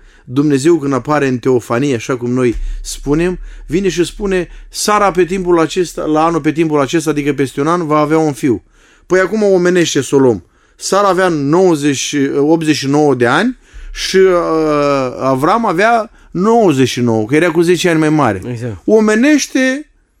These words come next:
Speaker 1: nimic nu se putea.
Speaker 2: Așa este.
Speaker 1: Dar râde și o altă întrebare pe care o pune. Și sunt câteva întrebări ale Bibliei care cred că ar trebui predicat din ele.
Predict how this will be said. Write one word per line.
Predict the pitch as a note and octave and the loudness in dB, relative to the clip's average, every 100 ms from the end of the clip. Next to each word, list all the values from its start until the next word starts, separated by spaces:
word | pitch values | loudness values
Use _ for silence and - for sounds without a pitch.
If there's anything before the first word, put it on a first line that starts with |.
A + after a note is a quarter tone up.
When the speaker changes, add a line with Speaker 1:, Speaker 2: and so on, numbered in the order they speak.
| _ _ _ _ | _ _ _ _
Speaker 1:
nimic | - G#3 A3+ G#3 | -6 -2 0 0
nu | C3+ | -2
se | A2+ A#2 | -4 -6
putea. | G2+ G2+ F2+ - _ _ - - | -8 -10 -12 -14 _ _ -20 -20
Speaker 2:
Așa | G2+ - | -20 -14
este. | A#2+ | -6
Speaker 1:
Dar | A#2 D#3 D#3 C3+ D3+ | 0 2 2 4 4
râde | B3 E4 | 4 4
și | C#4 - B3 F4 F4 D#3+ | 2 2 0 -2 -6 0
o | F3 G3 | 4 4
altă | C#4+ C#4+ C4 | 4 0 0
întrebare | G3+ F#3 D#3 D3+ C3+ | 0 2 2 2 2
pe | B2+ A#2 | 2 0
care | B2+ A#2+ | 2 2
o | |
pune. | G#2+ B2+ A#2 G2+ - - | 2 0 -2 -4 -12 -12
Și | - E3 | -6 -2
sunt | D4 D4+ | 0 2
câteva | A#3 G#3+ A#3+ | 0 0 0
întrebări | G#3 G3 G#3 G3 | 0 0 2 4
ale | E3 | 2
Bibliei | D#3+ F#3+ E3+ C#3+ | 2 0 0 0
care | C#3+ | 0
cred | C#3 E3+ | 0 -2
că | D#3 | -2
ar | D#3 | -2
trebui | D3 D3+ E3+ | -2 -2 -2
predicat | C#3+ C#3 B2+ D3 | -2 -4 -2 -4
din | C3+ C3+ | -2 -2
ele. | C#3 A#2+ | -2 -4